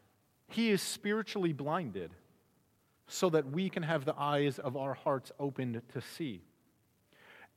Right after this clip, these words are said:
Think about it. As Jesus slowly dies on the cross, he looks to the Father and he cries out, "My God, my God, why have you forsaken me?"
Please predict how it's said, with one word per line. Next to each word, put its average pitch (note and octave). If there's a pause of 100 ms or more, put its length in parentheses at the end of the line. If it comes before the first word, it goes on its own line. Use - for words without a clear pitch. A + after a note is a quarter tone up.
(260)
Think G#3+
about D3
it. A#2+
As C#3
Jesus F3
slowly F#3+
dies E3
on F3
the D#3
cross, D#3
he F3
looks D#3
to G#3
the F3+
Father E3+
and D3
he D3+
cries D#3
out, C#3
"My D#3
God, E3
my D3+
God, C3+
why D#3+
have D#3+
you D#3 (320)
forsaken D3
me?" F#2